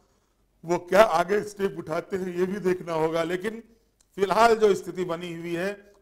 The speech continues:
झारखंड की राजनीति में, नामांकन बाद के बाद से ही एक प्रत्याशी फरार नजर आ रहे हैं, उनके कई समर्थक गिरफ्तार हो चुके हैं,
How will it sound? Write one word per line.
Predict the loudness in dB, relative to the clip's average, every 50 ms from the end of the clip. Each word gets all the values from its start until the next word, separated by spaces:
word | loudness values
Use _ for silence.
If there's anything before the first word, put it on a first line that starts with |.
| _
झारखंड | -4 -2 -2 -2 -2 -4 -8 -10 -8 -8
की | -4 -2
राजनीति | -2 -2 -2 -4 -8 -12 -10 -10 -8 -6
में, | -6 -6 -6 -8 -10 -16 _ _ _ _ -6
नामांकन | -4 -4 -4 -4 -4 -6 -6 -8 -8
बाद | -6 -2 0 0 0 0 -4 -10 -16 -20 -12 -10
के | -10 -2
बाद | 0 2 2 2 0 -4 -10
से | -10
ही | -10 -10 -10 -8
एक | -8 -10 -10 -10
प्रत्याशी | -14 -16 -14 -8 -6 -4 -4 -4 -6 -10 -14
फरार | -12 -10 -8 -6 -6 -6 -6 -8
नजर | -12 -12 -12 -12 -10
आ | -10 -10
रहे | -10 -12 -12
हैं, | -14 -16 -16
उनके | -16 -18 -20 -18
कई | -16 -16 -16 -16
समर्थक | -18 -20 -20 -20 -20 -20 -20 -20 -20 -20
गिरफ्तार | -20 -20 -20 _ -16 -14 -14
हो | -14 -16 -18
चुके | -20 _ _ -18
हैं, | -18 -18 -18 -20